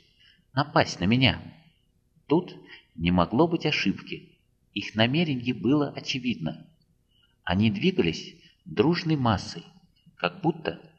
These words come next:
руководимые сознательными вожаками — и неуклонно приближались к тому месту, где я стоял. Я видел также, что это были воины. Воина отличает от работника более крупная голова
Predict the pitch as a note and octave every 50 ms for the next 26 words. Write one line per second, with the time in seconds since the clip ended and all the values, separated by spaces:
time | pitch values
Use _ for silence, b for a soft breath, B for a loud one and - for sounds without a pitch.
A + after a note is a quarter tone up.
0 | b b b b - - - - - G3+ G#2+ G#2+ A2 - D#3+ F3 E3 E3 D3+ D3
1 | C3+ - - - G2 - - G2 C3 D#3+ E3+ - D#3 D3+ C#3+ C#3+ C3+ C#3+ C3+ -
2 | C3 - C#3+ C#3 - - C3 A2+ F2 D#2+ D2+ C#2 - - - - _ _ _ _
3 | _ _ _ - F#2+ A2 A#2+ B2+ C3+ B2+ - - D3 D3 B2 G2 F#2+ - - A2
4 | A2+ A2 C3 C3+ C3 C#3+ A#2+ F2 E2 - - - - G#2+ B2+ C#3 C#3+ D3+ F3+ F3
5 | - - - F2 - - _ _ _ _ _ _ _ _ _ _ _ _ - D#2
6 | D2+ - - D#2+ D#2+ D#2+ A2 D3+ E3+ - - - C#3+ A#2+ F2 E2+ D#2+ D#2 D#2 -
7 | - - _ _ _ _ _ _ _ _ _ _ _ _ _ _ _ _ _ _
8 | - D2+ D#2+ G2 A#2 E3 F#3+ F3+ B2 F2+ - - E2 D#2+ D#2 - - D#2 D#2+ -
9 | - _ _ _ _ - - - - - - - - - - - D#3 F3+ - -
10 | E3+ - - G#2+ A#2+ B2 B2 A#2 - F#2 F#2 F2 D#2+ D2+ D2 D2 D2 - - _
11 | _ _ _ _ _ _ _ _ _ _ _ _ _ - - C#3 F3 F#3 C3 F2
12 | D2+ D2 - - - - _ _ _ _ _ - E2 - G#2 A#2+ A#2+ - - C3+
13 | C3 A#2+ - A#2+ - B2+ B2+ B2 B2 E3+ F#3 F#3 - F#2+ - - D#2+ - - -
14 | - C3+ C#3+ A#2 A#2 A2+ A2 - - C#3 C3 B2+ B2 F#2+ F#2 F#2+ F#2 A2 A2+ B2+
15 | C3+ E3+ F#3+ F#3+